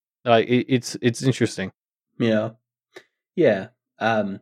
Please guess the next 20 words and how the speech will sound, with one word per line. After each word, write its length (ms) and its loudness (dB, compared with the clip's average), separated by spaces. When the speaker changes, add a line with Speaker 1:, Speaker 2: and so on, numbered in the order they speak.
Speaker 2:
yeah, 340 2
I 120 2
feel 240 0
like 220 0
we're 60 -2
still 260 -4
not 240 -4
a 40 -16
hundred 340 -8
percent 240 -6
sure 240 -2
of 100 -10
what 320 -2
exactly 840 -8
was 800 -6
the 220 -10
case, 500 -10
but 180 -4
I 100 2
think 320 -2